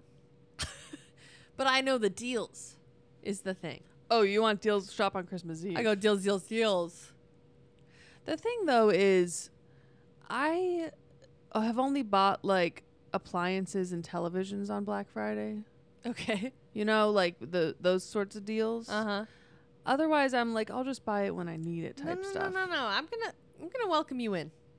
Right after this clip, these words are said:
Speaker 1: All right? I'm gonna say, "Come on in." Your favorite skincare has Black Friday deals.
Speaker 2: Right, but why would I just buy a bunch of it if I don't need it?
Speaker 1: Because when it runs out,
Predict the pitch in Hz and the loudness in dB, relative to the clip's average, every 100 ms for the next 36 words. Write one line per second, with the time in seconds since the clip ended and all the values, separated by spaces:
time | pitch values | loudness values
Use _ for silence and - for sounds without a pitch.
0 | - - 226 254 349 - - - - 240 | -20 -2 2 4 2 -6 -20 -20 -10 -4
1 | 277 269 240 - 262 262 226 170 - _ | -4 -2 -6 -4 -6 -4 -4 -6 -14 _
2 | _ - _ 240 262 262 262 - 269 269 | _ -20 _ -4 2 2 0 -6 -8 -6
3 | 320 320 330 _ 202 202 196 190 190 180 | -2 -2 -4 _ -8 0 -2 0 -2 -2
4 | 175 - - - - _ _ - - - | -4 -8 -12 -16 -20 _ _ -20 -20 -20
5 | - 359 294 233 226 269 294 285 254 247 | -2 2 4 2 4 2 2 0 -2 -8
6 | - 190 240 254 208 220 220 202 185 185 | -2 0 2 2 0 -2 -4 -4 -2 -2
7 | 180 190 190 180 175 175 - - - _ | -2 -4 -4 -2 -4 -6 -10 -16 -20 _
8 | - 277 285 269 285 262 240 247 247 320 | -10 -6 -6 -6 -6 -6 -8 -8 -4 -2
9 | 302 247 | -2 -4